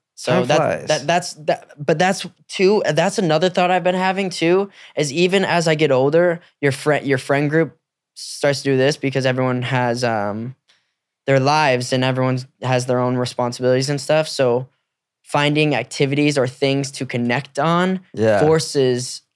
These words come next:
Speaker 1: us to reconnect, forces
Speaker 2: Yes.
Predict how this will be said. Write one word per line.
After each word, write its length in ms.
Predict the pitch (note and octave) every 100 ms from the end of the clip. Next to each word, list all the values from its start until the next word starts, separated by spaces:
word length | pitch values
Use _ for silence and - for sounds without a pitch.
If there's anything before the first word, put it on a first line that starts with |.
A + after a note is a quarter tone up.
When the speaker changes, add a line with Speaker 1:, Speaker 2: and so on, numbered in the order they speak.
| _ -
Speaker 1:
us 220 | B2+ -
to 160 | -
reconnect, 540 | B2+ A#2+ - B2 G#2+ -
forces 580 | - C#3+ D3 C#3+ B2+ A2 A#2
Speaker 2:
Yes. 640 | A2 G2+ E2+ - -